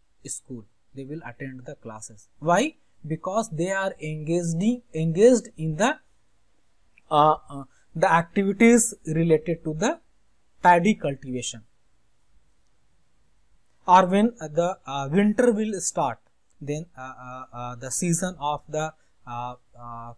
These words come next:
comes, that is the forest product. So they are engaged in collecting the forest product. So at that time, the attendance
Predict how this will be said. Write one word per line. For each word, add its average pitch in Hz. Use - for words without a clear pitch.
comes, 131
that 127
is 131
the 131
forest 185
product. 120
So 220
they 220
are 196
engaged 175
in 175
collecting 175
the 165
forest 135
product. 107
So 226
at 165
that 190
time, 247
the 151
attendance 190